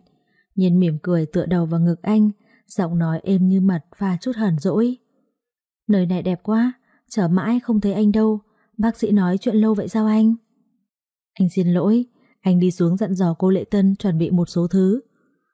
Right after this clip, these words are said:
"Lệ Tân mà lâu thế à?" Tú xoay người cô lại,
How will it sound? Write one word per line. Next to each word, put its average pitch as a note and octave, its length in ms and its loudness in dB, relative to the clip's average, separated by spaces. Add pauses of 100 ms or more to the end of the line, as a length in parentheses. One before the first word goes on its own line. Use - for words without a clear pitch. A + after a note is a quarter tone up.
(140)
"Lệ G3+ 180 0
Tân G#3 240 2
mà G3 120 2
lâu G#3+ 180 2
thế G#3 160 0
à?" A3 340 0 (680)
Tú F3 140 0
xoay F#3 240 0
người F3+ 160 2
cô F#3+ 180 -2
lại, F#3 300 -2